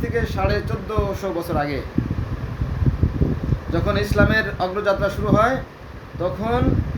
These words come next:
এই আরব থেকে ইহুদি, খ্রিস্টান, হানিফ, প্যাগান, এই চার ধর্মের লোকদেরকে বিতাড়িত করা হয়। তারপরে তারা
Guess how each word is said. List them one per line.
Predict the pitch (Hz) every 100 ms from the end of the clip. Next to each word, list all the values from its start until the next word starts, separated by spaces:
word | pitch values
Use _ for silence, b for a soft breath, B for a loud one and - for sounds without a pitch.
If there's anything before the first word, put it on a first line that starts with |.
| - - - - - - - - -
এই | 208 226 262 240
আরব | - 208 247 -
থেকে | 233 214 214 254 277 - - - - - - - - -
ইহুদি, | 202 220 240 240 247 - - - - - -
খ্রিস্টান, | 214 - - 220 226 240 247 - - - - -
হানিফ, | 190 214 233 240 - -
প্যাগান, | 220 220 214 - -
এই | 190
চার | - - 196 226
ধর্মের | 196 220 214
লোকদেরকে | 208 196 208 247 233
বিতাড়িত | 180 196 190 -
করা | -
হয়। | 113 98 - - - - - - - - - - - - - - - - - - - - -
তারপরে | 196 214 226 214
তারা | 214 208